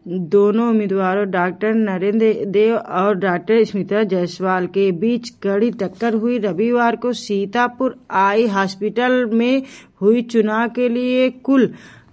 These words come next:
चार सौ चौरानवे वोट पड़े। इसमें डॉक्टर स्मिता को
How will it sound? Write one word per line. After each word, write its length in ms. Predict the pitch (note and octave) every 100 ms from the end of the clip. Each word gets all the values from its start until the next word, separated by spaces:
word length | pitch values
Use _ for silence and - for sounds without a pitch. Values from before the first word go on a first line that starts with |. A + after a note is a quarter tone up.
| -
चार 360 | G#3+ A3 A#3
सौ 320 | A3+ A#3+ A#3 A3 - C4 C#3+ -
चौरानवे 720 | G#3+ G#3 G3+ G3+ G#3+ G#3 B3
वोट 280 | E3 G#3 G3
पड़े। 440 | - F3+ D#3 C#3 D3 - - - _ _ _ _ -
इसमें 460 | G#3+ A3+ A#3 B3+ G#3+
डॉक्टर 420 | G#3+ G#3 A3 A3+
स्मिता 460 | A3 A3 G#3+ A#3+ A#3+
को 460 | B3+ C#4 D4 D#4+